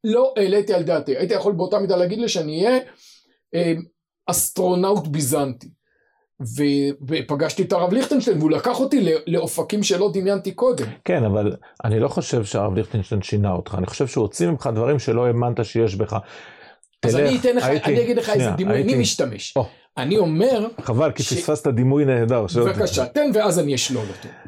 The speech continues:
Speaker 2: אה, הייתי בחממות, בחולות חלוצה.
Speaker 1: לא, לא דומה בכלל. נו, תמשיך.
Speaker 2: ואתה רואה שמה מה חקלאים ישראלים מסוגלים להוציא משטח קטן עם עגבניות. כמה עגבניות, איזה עגבניות יפות,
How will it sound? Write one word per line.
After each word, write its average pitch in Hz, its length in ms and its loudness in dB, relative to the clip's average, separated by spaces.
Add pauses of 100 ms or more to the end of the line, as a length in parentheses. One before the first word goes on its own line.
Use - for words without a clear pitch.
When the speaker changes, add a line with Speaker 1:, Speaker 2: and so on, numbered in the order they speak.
(220)
Speaker 2:
אה, 107 880 2
הייתי 123 200 0
בחממות, 110 760 -2 (360)
בחולות 104 520 0
חלוצה. 208 280 2
Speaker 1:
לא, 262 300 4
לא 226 280 4
דומה 214 240 4
בכלל. 151 500 0 (200)
נו, 165 80 0 (180)
תמשיך. - 400 -12 (260)
Speaker 2:
ואתה 110 360 0
רואה 117 240 2
שמה 139 500 0 (160)
מה 127 160 -2
חקלאים 131 460 0
ישראלים 120 500 0
מסוגלים 113 540 0
להוציא 110 460 0 (580)
משטח 123 440 -2
קטן 113 300 0
עם 110 100 4
עגבניות. 98 720 -2 (360)
כמה 143 300 0
עגבניות, 117 540 2
איזה 120 220 2
עגבניות 113 520 0
יפות, 170 460 -2